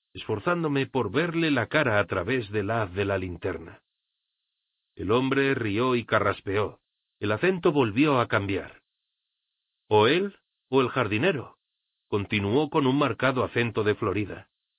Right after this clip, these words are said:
"Aquellos árboles necesitan un buen afeitado. Le haré un buen precio". Era el tono exacto del hombre que durante años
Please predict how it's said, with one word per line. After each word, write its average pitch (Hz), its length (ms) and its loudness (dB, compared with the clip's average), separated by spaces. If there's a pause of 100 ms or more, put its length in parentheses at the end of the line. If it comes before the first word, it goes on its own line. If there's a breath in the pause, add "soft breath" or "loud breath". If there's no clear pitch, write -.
(580)
"Aquellos 123 480 -2
árboles 156 400 2
necesitan 139 640 -2
un 131 160 0
buen 143 180 0
afeitado. 95 680 -4 (280)
Le 135 220 -4
haré 190 220 0
un 214 100 -4
buen 180 220 0
precio". - 480 -8 (1040)
Era 135 240 4
el 120 200 0
tono 160 300 2
exacto 156 680 -2
del 123 180 2
hombre 165 320 0
que 135 140 -2
durante 123 480 0
años 135 440 -2